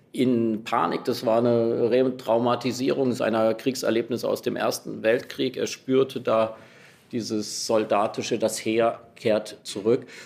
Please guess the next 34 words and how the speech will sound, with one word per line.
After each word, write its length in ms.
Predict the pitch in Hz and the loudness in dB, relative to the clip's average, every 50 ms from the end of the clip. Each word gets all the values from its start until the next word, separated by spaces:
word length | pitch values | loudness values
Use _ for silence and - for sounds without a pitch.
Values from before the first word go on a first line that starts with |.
| - - | -6 -2
Und 160 | 123 117 117 | 0 2 4
das 280 | 123 127 131 131 - - | 4 2 2 2 2 2
waren 480 | 127 123 127 127 131 131 127 117 123 | 4 4 4 2 2 0 -2 -4 -2
plus 360 | - 127 127 139 131 - - - | 0 2 4 4 2 0 -4 -4
die, 380 | 131 120 117 123 135 - - - - - - - _ _ - - | -4 -2 -2 -2 -4 -6 -10 -16 -20 -20 -20 -20 _ _ -4 0
äh, 400 | - 123 120 117 117 113 110 110 | 2 4 6 6 4 4 2 2
wieder 420 | 120 131 156 139 131 - - - | 2 4 4 4 4 2 0 -4
zurückgekehrte 960 | - - 117 131 131 147 147 - 139 127 120 120 120 - 131 120 117 - - - - | -2 2 2 4 4 2 0 2 2 4 4 4 4 4 4 6 4 4 0 -4 -2
Morphiumsucht, 1000 | 117 117 127 143 143 - 160 131 127 113 127 131 127 127 - - - - - _ | 0 2 2 2 2 2 2 2 2 4 4 2 2 2 -2 -8 -18 -20 -8 _
plus 440 | - 147 147 170 185 175 - - - | 4 6 8 8 6 4 2 -4 -4
die 220 | - 139 135 - - - - - - - - - | -2 -2 -2 -4 -6 -10 -20 -20 -20 -20 -12 -4
leider 520 | - 117 113 107 117 135 143 123 110 117 104 | 0 2 2 4 4 4 6 4 4 4 4
auch 280 | 113 123 135 135 - | 4 4 4 2 2
mit 160 | 139 127 117 120 | 0 0 0 2
immer 240 | 147 135 139 135 | 2 2 4 2
schwereren 540 | 127 - - 127 123 120 123 127 120 123 113 | 2 2 4 4 4 4 2 2 0 2 2
Depressionen 600 | 120 117 - - 123 110 - - 123 123 123 127 123 | 2 0 0 -2 -6 -4 0 2 2 2 2 2 2
versinkende 840 | 127 123 107 - 135 123 - - 127 117 110 113 110 110 - - - - - | 0 0 0 0 0 -4 -2 -2 0 2 4 6 6 4 2 -2 -8 -4 -2
Gefährtin 500 | - 117 - - 131 120 117 - 127 113 | 0 0 2 4 2 2 4 2 0 0
aus 180 | 113 113 117 - | -2 -2 0 2
Berliner 340 | 120 113 123 127 120 117 110 | 2 4 4 4 2 2 0
Tagen, 280 | - 107 104 107 107 | 0 0 0 0 0
Erna 260 | 101 - 101 104 101 | 0 -2 -2 -2 -2
Schilling. 400 | 101 - - 139 127 127 127 127 - - - _ _ _ _ _ _ _ _ _ _ _ _ - | -2 -2 0 0 0 0 0 -2 -10 -18 -20 _ _ _ _ _ _ _ _ _ _ _ _ 0
Das 260 | 123 131 - - - | 2 2 2 0 0
alles 380 | 123 123 135 143 135 - - - | 2 2 2 2 0 -2 -8 -6
zusammen 580 | - - 120 104 - 120 98 101 113 135 135 | -4 -2 -2 0 2 2 2 2 2 2 0
führte 680 | 127 - - - 135 143 147 143 - 139 131 123 123 127 | -2 -2 2 4 6 6 6 6 6 4 6 6 4 4
dazu, 460 | 123 120 113 - - - - 131 135 | 4 2 2 2 0 -2 0 0 0
dass 360 | 123 127 117 113 - - - | 2 2 2 2 2 2 0
er 260 | - 123 117 117 120 117 | 0 2 2 4 4 4
im 160 | 117 110 113 | 4 2 2
Jahre 360 | 107 98 95 98 104 110 117 | 2 0 0 0 0 0 0
neunzehnhundertachtunddreißig 1900 | 107 104 104 107 - - 117 113 113 113 107 101 - - 95 95 - - - - 110 104 - - - - 87 92 101 - - - - 127 - - - | 0 0 -2 -2 -4 -6 -6 -4 -2 0 0 0 0 -2 -4 -4 -4 -6 -6 -4 -4 -4 -6 -8 -8 -4 -2 0 0 0 0 -2 -2 -2 -2 -4 -8